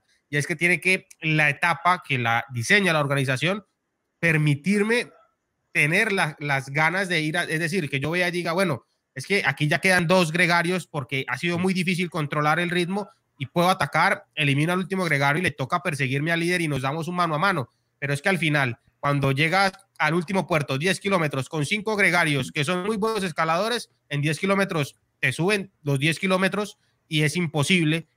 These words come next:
eh, atacarlos, sobre todo cuando tenemos gregarios como George Bennett, como Steven Krasbike, como Sepp Kuss, como Bob Van Aert, que fácilmente te pelean la general.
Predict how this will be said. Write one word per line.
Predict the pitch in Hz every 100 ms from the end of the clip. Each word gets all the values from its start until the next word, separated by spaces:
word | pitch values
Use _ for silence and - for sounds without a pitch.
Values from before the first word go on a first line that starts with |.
| _ _
eh, | 135 131 131
atacarlos, | 143 139 143 135 180 180
sobre | 151 143
todo | 127 151 156
cuando | 147 131
tenemos | 127 147 160
gregarios | 135 139 139 127
como | - 135
George | 139 160 143
Bennett, | 147 151 160 _ _ -
como | 135
Steven | 127 165 160
Krasbike, | 151 156 139 147 160 156 _ -
como | 151 139
Sepp | 180 165 -
Kuss, | 165 160 - _ _
como | - 151
Bob | 139 196 165
Van | 165
Aert, | 165 175 170
que | 151
fácilmente | 147 147 175 170 180
te | 165
pelean | 139 139 156 175
la | 151
general. | 135 165 170